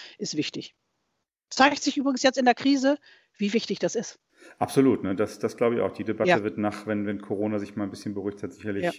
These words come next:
Speaker 2: weitergehen. Du hast das Stichwort Kurzarbeitergeld schon gerade angesprochen. Das ist ja ein zentrales Thema, auch für Gewerkschaften jetzt gerade im Moment.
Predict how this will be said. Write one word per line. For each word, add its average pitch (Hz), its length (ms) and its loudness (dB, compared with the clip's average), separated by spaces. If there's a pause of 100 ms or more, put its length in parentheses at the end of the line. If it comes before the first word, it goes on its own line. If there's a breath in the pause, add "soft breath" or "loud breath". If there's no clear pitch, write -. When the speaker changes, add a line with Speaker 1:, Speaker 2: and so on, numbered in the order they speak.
(460 loud breath)
Speaker 2:
weitergehen. 85 760 -4 (460 loud breath)
Du 131 120 6
hast 160 140 4
das 156 80 2
Stichwort 147 340 -2
Kurzarbeitergeld 135 800 0
schon 120 300 0
gerade 104 340 0
angesprochen. 151 640 -4
Das 135 100 2
ist 135 120 -6
ja 143 80 0
ein 135 60 2
zentrales 117 520 -2
Thema, 131 420 2
auch 117 140 -2
für - 140 -6
Gewerkschaften 113 520 -2
jetzt 120 180 -6
gerade 117 260 -2
im 113 120 -2
Moment. 104 420 -2